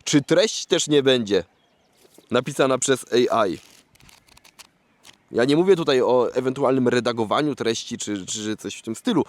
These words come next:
tylko po prostu, że czy przypadkiem cała książka nie zostanie napisana na podstawie promptów, napisz mi tutaj o ewakuacji, o tym, tamtym i tak dalej.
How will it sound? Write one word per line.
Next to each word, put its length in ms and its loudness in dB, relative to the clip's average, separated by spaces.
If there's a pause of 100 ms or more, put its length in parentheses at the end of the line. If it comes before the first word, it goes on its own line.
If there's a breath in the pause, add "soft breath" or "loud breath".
(180 loud breath)
tylko 240 -4
po 100 -8
prostu, 340 -2 (280 loud breath)
że 260 2
czy 180 -4
przypadkiem 400 -4
cała 240 -2
książka 360 0
nie 120 2
zostanie 380 -2
napisana 480 -2
na 120 -2
podstawie 420 -2
promptów, 520 -4
napisz 340 -4
mi 140 -4
tutaj 320 0
o 160 2
ewakuacji, 640 -2
o 100 0
tym, 160 -10
tamtym 320 -6
i 40 -16
tak 160 -12
dalej. 240 -2